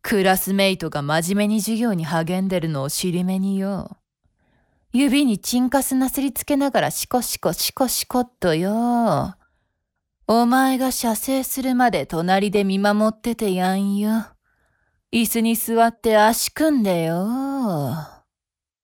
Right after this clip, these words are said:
ーい、他のやつは自習。ただし、遊んでていいってわけじゃないからな。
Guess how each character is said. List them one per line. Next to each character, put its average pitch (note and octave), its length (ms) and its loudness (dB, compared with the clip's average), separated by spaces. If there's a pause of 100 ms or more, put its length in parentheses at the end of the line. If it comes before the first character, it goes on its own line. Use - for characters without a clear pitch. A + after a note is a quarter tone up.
(800)
ー C4+ 460 6
い、 - 40 0
他 G#3+ 300 2
の A#3+ 80 -2
や A#3+ 120 2
つ G#3+ 140 -6
は F3+ 60 0
自 G3+ 220 -4
習。 A3+ 360 0 (540)
た G3 240 4
だ G#3 180 4
し、 - 380 -6 (280)
遊 F#4 320 4
ん G4 60 0
で G4+ 120 4
て E4+ 200 2
い F4 40 2
い - 20 -2
っ - 60 -6
て A#3+ 100 0
わ A#3 160 6
け C#4+ 100 -4
じ A3 80 -4
ゃ G3+ 60 -2
な A3+ 120 2
い A#3 60 -2
か G#3 120 2
ら F3+ 80 0
な。 D#3+ 360 -6